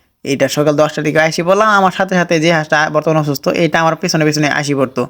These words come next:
তো আমি ভাবতাম খাবার জন্য হয়তো আসতেছে, তো এটা আমি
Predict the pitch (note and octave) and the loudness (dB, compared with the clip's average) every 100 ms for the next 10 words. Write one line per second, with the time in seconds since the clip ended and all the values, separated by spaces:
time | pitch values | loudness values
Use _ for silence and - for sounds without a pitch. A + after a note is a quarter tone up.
0 | - _ _ _ - G3 E3 D#3+ E3 E3+ | -10 _ _ _ -4 -2 2 0 0 -2
1 | - E3+ F3+ E3+ D#3 D3 D3 C#3 C#3+ B2+ | 0 2 2 2 2 2 0 0 -2 0
2 | C3+ F3 _ _ _ _ _ - - F3+ | -4 -4 _ _ _ _ _ -6 0 0
3 | F3+ F#3+ F3 F3 | 2 0 2 2